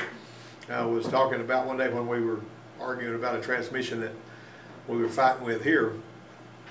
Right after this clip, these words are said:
And the guy was talking to his mechanic, you know, that worked with him over there, and he says, "You know, that's like that C D four E that we pulled out about ten times." <laughs> You know, so even professional transmission mechanics have trouble with them sometimes. Even some of your more simple transmissions will smack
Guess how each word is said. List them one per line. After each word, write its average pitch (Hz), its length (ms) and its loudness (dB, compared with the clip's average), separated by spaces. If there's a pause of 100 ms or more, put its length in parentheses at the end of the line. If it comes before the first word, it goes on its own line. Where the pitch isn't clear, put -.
(300)
And 120 160 -2
the 117 100 2
guy 131 200 4
was 117 160 -2
talking 131 340 6
to 120 120 0
his 113 280 4
mechanic, 127 600 4
you 120 60 -6
know, 117 220 0
that 117 180 -2
worked 120 260 -4
with 127 140 2
him 117 140 -2
over 117 200 2
there, 120 160 2
and 113 100 -2
he 127 60 -4
says, 120 220 0
"You 165 60 2
know, 175 120 4
that's 180 220 6
like 143 200 4
that - 160 0
C 147 160 -2
D 143 140 0
four 135 300 4
E 165 60 4
that 143 140 4
we 127 100 2
pulled 131 280 2
out 131 140 4
about 127 200 0
ten 131 220 -2
times." 139 480 -2 (460)
<laughs> - 480 6
You 147 80 2
know, 131 80 4
so 143 160 6
even - 200 8
professional 147 460 4
transmission 151 520 2
mechanics 127 400 2
have 123 180 4
trouble 185 220 4
with 113 120 0
them 107 100 -2
sometimes. 107 480 -4 (360)
Even 185 180 6
some 208 220 6
of 196 40 4
your 165 100 6
more 160 200 6
simple 180 320 4
transmissions 117 640 0
will 107 60 -2
smack 135 260 -2